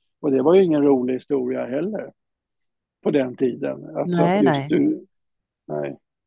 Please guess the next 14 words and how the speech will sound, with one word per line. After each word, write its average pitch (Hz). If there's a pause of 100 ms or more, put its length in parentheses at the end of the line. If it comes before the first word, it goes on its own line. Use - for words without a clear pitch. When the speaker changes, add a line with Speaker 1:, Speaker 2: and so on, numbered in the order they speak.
(680)
Speaker 1:
Men 139
allt 135
har 160
heller 135
inte 135
varit 123
dåligt, 135
men 135
det, 143
det 151
är 156
mycket 160
som, 131 (920)
ja. 135